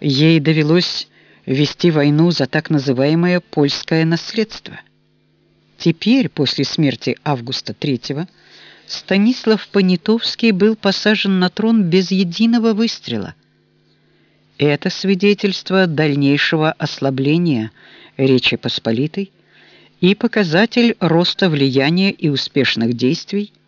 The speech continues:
русской дипломатии. Глава третья. Просвещенная монархиня.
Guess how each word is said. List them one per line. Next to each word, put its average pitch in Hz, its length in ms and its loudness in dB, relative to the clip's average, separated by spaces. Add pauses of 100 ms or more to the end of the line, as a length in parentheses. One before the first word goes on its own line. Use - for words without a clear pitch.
(180)
русской 127 460 -2
дипломатии. 131 760 -6 (2250)
Глава 151 480 2
третья. 143 600 -2 (1900)
Просвещенная 196 1200 2 (260)
монархиня. 147 880 0